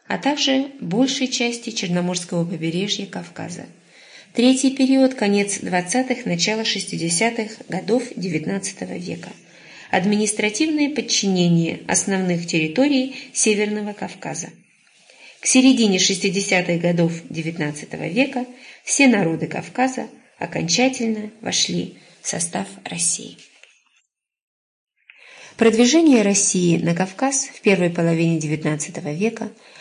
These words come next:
диктовалось экономическими, политическими и стратегическими причинами.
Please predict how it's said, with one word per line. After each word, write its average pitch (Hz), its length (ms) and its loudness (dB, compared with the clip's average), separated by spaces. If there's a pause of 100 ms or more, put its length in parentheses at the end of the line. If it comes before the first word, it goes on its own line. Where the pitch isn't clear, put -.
(200)
диктовалось 233 720 4
экономическими, 208 1000 2
политическими 220 1000 -2 (440)
и 277 260 6
стратегическими 208 1000 2
причинами. 170 760 -4